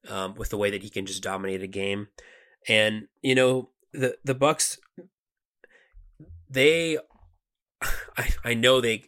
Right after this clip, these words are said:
are not happy with what happened last year. Uh, Chris Middleton not being able to play really hurt them, but he's gonna be back this season. And,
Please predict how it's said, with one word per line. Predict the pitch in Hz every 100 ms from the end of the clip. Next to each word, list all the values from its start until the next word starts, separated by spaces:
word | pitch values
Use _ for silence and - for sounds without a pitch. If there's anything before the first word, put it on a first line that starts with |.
| -
are | 107
not | 107 107
happy | 110 104 110
with | 104 101
what | 113
happened | 101 101 101 98
last | 101 101 -
year. | 98 95 92 _ - _ -
Uh, | 104 101
Chris | - 127
Middleton | 117 113 113 110
not | 107
being | 107 107
able | 107 107
to | 95
play | 113 107
really | 98 107 107 107
hurt | - 107 -
them, | 113 110 110 _ _ _ - _ _ - - _ -
but | 110 104 - - -
he's | - - 127 127
gonna | 120 117
be | 110
back | 110 107 104
this | 117 113
season. | - 120 117 117 113 _ - _ _ _ _ _ _ _ - -
And, | - 107 104 101 101